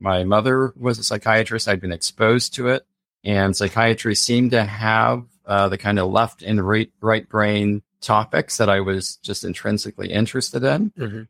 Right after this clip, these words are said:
Speaker 1: Uh, but I had a early rotation in, in med school in psychiatry that I didn't like so much, I gotta say, and thought, "Well, maybe not." But then at the very end of med school, I did another rotation in psychiatry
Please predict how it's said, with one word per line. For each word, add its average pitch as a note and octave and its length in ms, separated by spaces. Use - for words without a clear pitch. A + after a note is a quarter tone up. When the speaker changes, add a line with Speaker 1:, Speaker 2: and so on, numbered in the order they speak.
Speaker 1:
Uh, G#2 360
but E3+ 400
I C3 140
had D3+ 320
a C3 460
early D3 340
rotation C3 540
in, A#2+ 240
in A2+ 160
med A2 160
school G#2+ 240
in G2+ 80
psychiatry G#2+ 600
that C3 180
I C#4 160
didn't G3+ 260
like B2+ 220
so B2+ 180
much, A#2+ 380
I - 80
gotta G#2+ 240
say, A2+ 320
and B2+ 500
thought, B2 240
"Well, C3+ 320
maybe A#2+ 340
not." F#2 500
But C#3+ 240
then F3+ 320
at D#3 160
the D#3 80
very E3 400
end C#3 180
of C3+ 60
med B2+ 220
school, A#2+ 580
I G#2+ 240
did G#2+ 260
another B2 400
rotation G#2 580
in G2 120
psychiatry F#2 880